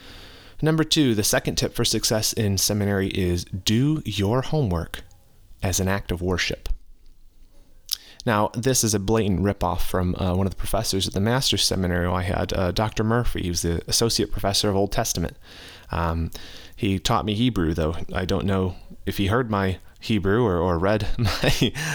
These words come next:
uh, translations now that he would, uh, actually own up to the fact that he's the one who taught me. And that's not owing to his fault. That's because of me. Um,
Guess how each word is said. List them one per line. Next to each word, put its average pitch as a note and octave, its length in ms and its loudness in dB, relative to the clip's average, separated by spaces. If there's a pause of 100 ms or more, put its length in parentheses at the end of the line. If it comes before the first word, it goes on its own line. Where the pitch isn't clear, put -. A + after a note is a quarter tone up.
(260)
uh, E2+ 160 2
translations G2 800 2
now G#2 280 2
that - 160 -2
he F2+ 180 0
would, E2+ 320 0
uh, D#2 240 0
actually - 380 -2
own F2 180 0
up - 220 -2 (300)
to - 120 -4
the - 80 -4
fact - 260 -2
that F2+ 100 -8
he's F2 120 -2
the F2+ 80 0
one D#2+ 60 0
who E2 60 -2
taught A2+ 240 -2
me. A1 120 -6
And - 80 -2
that's - 260 -2 (380)
not F#2+ 240 4
owing G2 240 4
to F2+ 60 4
his D3+ 200 4
fault. B2+ 320 2
That's G2 420 -2 (540)
because - 380 -2
of D#2 80 0
me. E2 240 0 (920)
Um, E2+ 540 2